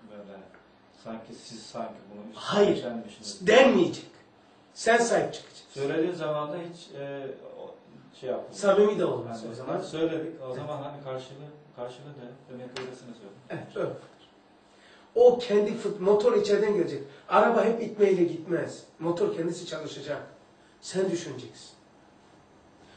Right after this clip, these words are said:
Speaker 2: Ganimet kabul edeceksin. Ganimet, dershane ve içindekileri.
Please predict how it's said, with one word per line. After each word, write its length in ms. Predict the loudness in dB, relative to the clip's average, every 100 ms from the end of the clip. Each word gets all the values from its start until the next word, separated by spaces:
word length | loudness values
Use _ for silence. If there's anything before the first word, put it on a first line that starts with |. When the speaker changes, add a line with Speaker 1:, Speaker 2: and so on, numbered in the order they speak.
| -12
Speaker 2:
Ganimet 540 | 4 10 10 10 8 4
kabul 280 | 6 8 10
edeceksin. 340 | 10 8 6
Ganimet, 580 | 8 8 8 8 6 8
dershane 560 | 6 6 6 6 6
ve 120 | 8 8
içindekileri. 680 | 4 0 0 -2 -2 -4